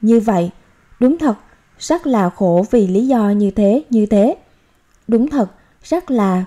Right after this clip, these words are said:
không khả ái, bất tịnh vì lý do như thế, như thế. Đúng thật, sắc là vô ngã vì lý do như thế, như thế. Vị ấy quán xét như vậy một cách không ngừng, như một người cấp bách đốt lên ngọn lửa,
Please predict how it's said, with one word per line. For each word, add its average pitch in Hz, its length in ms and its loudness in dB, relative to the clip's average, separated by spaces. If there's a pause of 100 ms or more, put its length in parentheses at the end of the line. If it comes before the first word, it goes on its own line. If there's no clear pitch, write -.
(100)
không 214 300 -2
khả 185 160 -4
ái, 208 380 -4 (340)
bất 330 200 -6
tịnh 175 280 0 (140)
vì 196 400 -2
lý 214 140 -2
do 208 360 -2
như 196 200 -2
thế, 196 340 -2
như 208 160 -2
thế. 208 300 -2 (600)
Đúng 262 160 0
thật, 294 240 -4
sắc 330 220 -6
là 220 220 0
vô 214 200 0
ngã 202 360 -2 (160)
vì 190 200 -2
lý 208 240 -4
do 208 260 -2 (100)
như 196 140 -4
thế, 202 380 -2
như 214 140 -2
thế. 202 300 0 (720)
Vị 220 140 4
ấy 220 280 2
quán 269 200 0
xét 320 260 -2
như 233 160 2
vậy 180 360 -2
một 190 220 -2
cách 294 200 -6
không 208 260 0
ngừng, 180 220 0 (600)
như 220 300 4
một 196 240 0
người 180 300 0
cấp 269 240 -8
bách - 340 -8
đốt 254 220 0
lên 202 300 0
ngọn 175 220 -2
lửa, 180 260 0